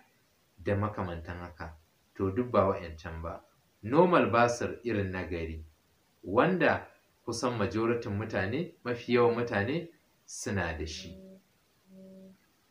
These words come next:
Wato basir wanda yakan kumbura ciki, yawan karyewar alwala da makamantan haka. Yanda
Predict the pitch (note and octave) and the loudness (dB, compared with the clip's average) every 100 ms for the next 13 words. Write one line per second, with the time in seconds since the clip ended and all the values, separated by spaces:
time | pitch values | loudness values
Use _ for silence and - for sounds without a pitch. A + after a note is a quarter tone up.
0 | _ _ _ F#2+ F#2+ - G#2 G2 C#3 F3 | _ _ _ -2 0 0 -2 6 8 8
1 | - D#3+ D#3 - - _ _ _ _ _ | 6 2 2 -4 -16 _ _ _ _ _
2 | _ _ _ _ _ _ _ _ F2+ A2 | _ _ _ _ _ _ _ _ 0 2
3 | C#3+ D#3 C#3+ G#2 F2 - _ _ _ _ | 4 2 4 4 2 -6 _ _ _ _
4 | _ _ _ _ _ _ _ G#2 A#2 C3+ | _ _ _ _ _ _ _ -2 2 4
5 | - B2 A#2 A2+ - _ _ _ _ - | 2 -4 -4 -10 -16 _ _ _ _ -8
6 | C#3 C#3 B2+ G2 - - E3 - D3 F#3+ | -4 0 2 2 0 -4 -4 -6 -10 -12
7 | - _ _ _ _ _ _ _ G2+ A2+ | -18 _ _ _ _ _ _ _ -2 2
8 | C#3+ C#3 G#2 C#3 C3+ C#3+ A#2+ C3 - A#2 | 4 4 2 0 2 4 4 4 2 0
9 | G2+ F#2+ G#2 D#3+ G#3+ - _ _ _ _ | 2 2 4 2 0 -8 _ _ _ _
10 | _ _ _ _ _ - F2+ A2 G2 - | _ _ _ _ _ -16 -6 0 0 0
11 | - _ _ _ C#3 D#3+ C#3 F#2 E2+ E2 | -8 _ _ _ -4 -2 -2 -4 -6 -8
12 | E2 F2 - E2 - _ _ _ _ A2 | -8 -10 -10 -14 -14 _ _ _ _ 0
13 | D#3 E3 | 2 2